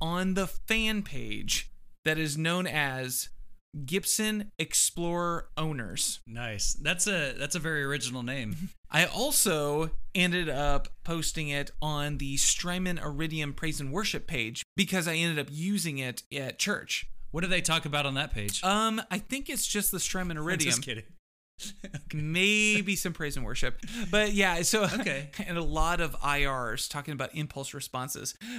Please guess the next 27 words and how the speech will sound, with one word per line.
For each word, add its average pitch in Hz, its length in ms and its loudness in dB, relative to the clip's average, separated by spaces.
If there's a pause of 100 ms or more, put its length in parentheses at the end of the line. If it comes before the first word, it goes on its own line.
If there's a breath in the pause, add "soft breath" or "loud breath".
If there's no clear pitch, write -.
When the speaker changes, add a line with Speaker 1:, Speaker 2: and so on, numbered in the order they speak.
Speaker 1:
But 175 380 2
Speaker 2:
Yes. 120 680 0
Speaker 1:
but 175 240 2
I, 190 440 0
I 185 180 2
actually 196 420 0
posted 185 540 -2
on 175 200 -2
that 143 440 -2
and 180 160 0
said, 180 400 2 (460)
"I 185 120 6
realize 214 580 0
that 160 180 -4
this 208 180 2
is 156 140 0
probably 156 720 0
more 147 340 0
of 143 200 -4
an 139 160 -4 (420)
Edge 156 440 0
U 165 180 0
two 147 560 0
type 143 320 -4
of 135 420 -4
guitar, 139 640 0
but 151 460 -2